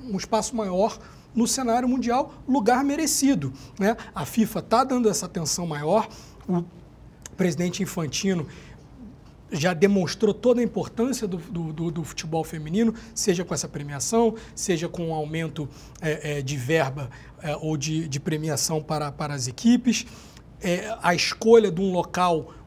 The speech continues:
único pra essa Copa do Mundo, que é a Austrália e Nova Zelândia. Então, eu acho que todos os sinais estão aí. Agora, a gente tem que continuar o quê? É um investimento nos seus mais variados níveis da pirâmide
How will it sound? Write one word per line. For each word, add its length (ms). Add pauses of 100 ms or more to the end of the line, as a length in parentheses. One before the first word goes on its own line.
(100)
único 340
pra 140
essa 140
Copa 260
do 100
Mundo, 400 (380)
que 140
é 40
a 140
Austrália 460
e 20
Nova 240
Zelândia. 640 (240)
Então, 260
eu 340
acho 240
que 120
todos 300
os 100
sinais 600 (100)
estão 340
aí. 240 (280)
Agora, 260
a 40
gente 80
tem 100
que 60
continuar 640
o 60
quê? 280
É 60
um 80
investimento 880 (300)
nos 120
seus 200
mais 360
variados 720
níveis 400
da 100
pirâmide 480